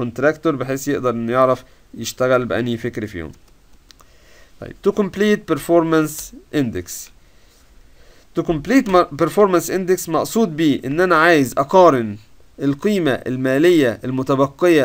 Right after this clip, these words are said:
في التمويل بقيمة الأعمال المتبقية. المعادلة اللي عندنا: to complete performance index، budget at completion ناقص earned value. ده عبارة عن إيه؟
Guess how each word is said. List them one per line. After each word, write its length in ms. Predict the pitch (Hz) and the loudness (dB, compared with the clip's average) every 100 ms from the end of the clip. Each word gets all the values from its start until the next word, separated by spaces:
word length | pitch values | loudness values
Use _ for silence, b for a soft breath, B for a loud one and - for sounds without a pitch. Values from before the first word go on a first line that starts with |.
| - | 0
في 80 | - | -8
التمويل 760 | 147 151 139 143 190 214 220 214 - - - | -6 -2 0 2 2 2 0 -8 -20 -20 -6
بقيمة 540 | 139 156 214 214 196 180 | -2 0 0 2 2 2
الأعمال 680 | 170 143 147 165 175 170 160 | 2 2 4 4 4 4 0
المتبقية. 800 | 160 160 156 139 127 - 110 95 - b b b b b b | -2 0 -2 0 -2 -2 -4 -6 -12 b b b b b b
المعادلة 420 | 143 165 202 190 | 0 6 6 8
اللي 120 | 185 160 | 6 6
عندنا: 480 | 165 185 208 233 - - 165 | 4 2 4 2 -2 -10 -8
to 40 | |
complete 500 | 147 143 151 170 143 | -4 -4 0 0 0
performance 540 | 139 123 170 139 117 - | -4 0 2 2 -2 -2
index، 380 | 175 185 233 240 - b b b 143 | -2 0 -2 -4 -12 b b b 4
budget 360 | 165 147 - | 4 4 0
at 80 | 170 - | -2 -2
completion 300 | 151 185 220 | 0 0 2
ناقص 320 | 208 180 170 | 2 2 2
earned 280 | 175 170 156 | 0 0 0
value. 260 | 135 127 120 | 0 0 4
ده 100 | 156 | 6
عبارة 220 | 156 160 | 6 6
عن 160 | 151 151 | 4 4
إيه؟ 220 | 160 | 0